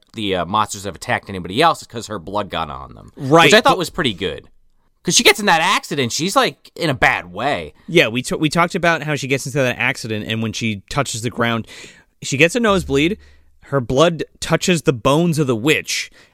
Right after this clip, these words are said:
Speaker 2: and then the witch is after her because of her blood, right?
Speaker 1: Oh, speaking of, real quick, you mentioned the nosebleed.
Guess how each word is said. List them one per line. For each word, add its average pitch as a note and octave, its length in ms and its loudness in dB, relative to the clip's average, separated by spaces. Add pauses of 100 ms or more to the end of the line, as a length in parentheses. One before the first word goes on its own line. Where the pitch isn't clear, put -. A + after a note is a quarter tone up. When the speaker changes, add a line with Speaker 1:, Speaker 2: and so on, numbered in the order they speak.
(140)
Speaker 2:
and C#3+ 160 0
then C3+ 240 2
the B2+ 100 0
witch E3 440 2
is C#3 260 0
after D3+ 380 2
her D3 320 2
because C3 680 0 (420)
of D3 160 2
her C3 100 0
blood, A2 420 -2 (320)
right? C#3+ 200 8
Speaker 1:
Oh, G3 160 10
speaking B3 500 0
of, F3+ 180 0
real C#3 140 2
quick, - 600 -2
you A2 100 -4
mentioned B2+ 320 -2
the A2 40 -2
nosebleed. F#2+ 680 -6